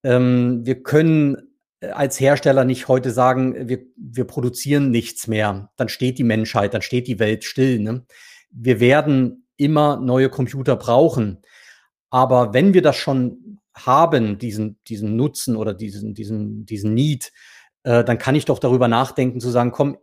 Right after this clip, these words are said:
ich zahle einfach freiwillig fünf oder zehn Euro mehr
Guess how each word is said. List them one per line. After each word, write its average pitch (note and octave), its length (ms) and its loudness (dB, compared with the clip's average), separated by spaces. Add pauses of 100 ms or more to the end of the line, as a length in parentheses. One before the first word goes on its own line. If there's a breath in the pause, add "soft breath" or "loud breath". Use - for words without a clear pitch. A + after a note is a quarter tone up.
ich - 200 -12
zahle B2+ 320 -2
einfach A#2+ 300 -6
freiwillig B2 500 0
fünf C#3+ 220 -8
oder A#2+ 180 -2
zehn B2 220 0
Euro A2+ 260 0
mehr A#2 360 0